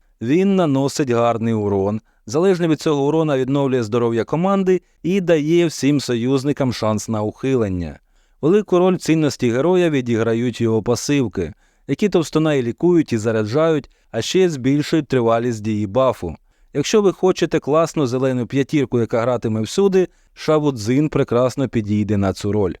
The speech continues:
Цінність Фронда у вмінні, заточеному проти героїв з підвищеним здоров'ям. Зараз персам доволі складно залишитись у грі після ульти ворога,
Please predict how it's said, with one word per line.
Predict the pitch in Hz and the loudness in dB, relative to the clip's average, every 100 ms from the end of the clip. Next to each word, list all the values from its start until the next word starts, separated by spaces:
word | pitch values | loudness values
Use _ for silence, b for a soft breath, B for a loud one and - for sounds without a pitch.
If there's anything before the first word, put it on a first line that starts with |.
| _ _ _ | _ _ _
Цінність | - - 185 185 180 - | -6 0 2 2 0 -2
Фронда | - 156 180 180 175 170 | -4 0 0 2 2 2
у | 147 | 0
вмінні, | 117 120 131 151 170 170 | 0 0 0 0 2 0
заточеному | 120 117 139 170 - 160 147 | 0 -2 0 0 0 0 0
проти | 127 131 - | 0 -2 0
героїв | 110 127 170 165 | 0 0 2 2
з | 147 | 0
підвищеним | - 110 110 110 - 107 107 | -2 -2 0 -2 -2 -2 -2
здоров'ям. | 101 104 135 127 101 80 - - _ _ | -2 -2 0 0 0 -4 -8 -14 _ _
Зараз | 123 190 202 - | 2 4 4 0
персам | - 190 - 156 | 0 0 0 -2
доволі | 127 135 143 | 0 0 0
складно | 135 - 202 165 131 | -2 2 2 2 -2
залишитись | 123 127 - 123 117 - | 0 -2 -2 -4 -4 -2
у | |
грі | 127 185 | 0 0
після | 165 151 - 139 | 0 -2 0 0
ульти | 123 - 131 | 0 0 -2
ворога, | 127 143 123 87 82 | 0 0 0 -4 -6